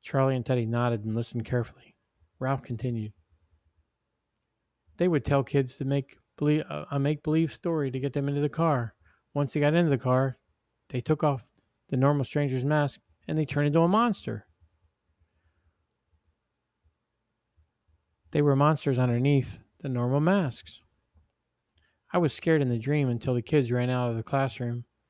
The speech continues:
and into their parents' arms." "That's what we should do," Charlie said and continued. We can buy two masks,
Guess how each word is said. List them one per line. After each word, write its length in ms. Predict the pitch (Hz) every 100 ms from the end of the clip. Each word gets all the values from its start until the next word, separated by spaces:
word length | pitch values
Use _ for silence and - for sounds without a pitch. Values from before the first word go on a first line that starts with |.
| _ _ _
and 160 | 131 123
into 280 | 127 127 139
their 140 | 131
parents' 420 | - 135 135 131
arms." 480 | 156 156 127 113 - - _ _ _ _ _ _ _ _ _ _ _ _ _ _ _ _ _ _ _ _ _ _ _ _ _ _ _ _
"That's 220 | 151 -
what 120 | 143
we 160 | 147 160
should 220 | - 110
do," 300 | 107 110 104 -
Charlie 340 | 117 113 113
said 220 | - 120
and 140 | 120 113
continued. 500 | 110 131 135 147 - _ _ _ _ -
We 100 | 147
can 120 | 147
buy 140 | 123
two 240 | - - 165
masks, 480 | 139 113 - -